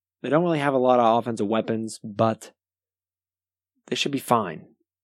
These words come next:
And I think they're gonna win the division. They're probably gonna go a nice twelve and four, although we're not doing record predictions. They're gonna win the division. Vikings are gonna take a step back.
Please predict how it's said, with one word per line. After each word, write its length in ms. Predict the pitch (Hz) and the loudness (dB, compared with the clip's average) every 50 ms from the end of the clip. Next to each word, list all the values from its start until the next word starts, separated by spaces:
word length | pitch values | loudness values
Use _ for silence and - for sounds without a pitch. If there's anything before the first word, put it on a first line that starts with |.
| _ - | _ -8
And 120 | - 110 | -6 -6
I 60 | 107 | -4
think 240 | 110 - 135 131 120 | -4 -2 -2 0 2
they're 120 | 123 120 | 2 2
gonna 180 | 113 120 117 113 | 2 2 0 2
win 160 | 113 113 113 | 0 0 0
the 80 | 113 110 | 0 -2
division. 400 | 104 104 104 107 104 107 104 104 | -2 0 0 -2 -2 -2 -4 -4
They're 140 | 104 101 - | -4 -6 -4
probably 220 | - - 123 123 | 0 0 2 2
gonna 160 | 120 113 113 | 2 0 -2
go 160 | 110 113 110 | -2 -2 -2
a 40 | 107 | -2
nice 320 | 104 104 107 104 - - - | -4 -4 -6 -6 -8 -8 -8
twelve 320 | - - 113 107 107 104 | -6 -4 -2 0 0 -2
and 100 | 104 101 | -4 -4
four, 400 | - - 104 101 98 98 101 101 | -2 -2 -2 -2 -2 -4 -6 -6
although 200 | 104 104 104 101 | -4 -4 -4 -2
we're 120 | 101 101 | -2 -2
not 140 | 104 104 107 | -4 -4 -2
doing 180 | 101 104 101 98 | -2 -4 -4 -4
record 320 | 98 98 101 - 101 92 | -4 -6 -6 -6 -6 -8
predictions. 540 | - 98 92 101 92 - - 101 98 - - _ _ _ _ _ _ _ _ _ _ _ _ | -6 -6 -6 -6 -6 -6 -10 -10 -12 -14 -18 _ _ _ _ _ _ _ _ _ _ _ _
They're 100 | - 123 | -2 2
gonna 180 | 123 160 165 165 | 4 6 6 8
win 160 | 156 156 147 | 8 6 6
the 80 | 143 139 | 4 2
division. 560 | 123 123 113 113 117 110 113 113 110 104 104 _ _ _ _ _ _ _ _ _ | 2 2 2 2 2 2 2 0 -2 -4 -8 _ _ _ _ _ _ _ _ _
Vikings 440 | - 120 127 131 127 - 123 123 113 | 0 4 4 4 4 4 0 -2 -2
are 60 | 117 | -2
gonna 180 | 110 113 110 104 | -2 -2 -4 -4
take 220 | - - 110 - | -4 -6 -6 -6
a 40 | 110 | -8
step 340 | - - - 110 104 90 - | -6 -4 -2 -2 -2 0 2
back. 460 | 113 113 113 113 110 107 - - - | 2 4 4 4 2 0 -4 -10 -20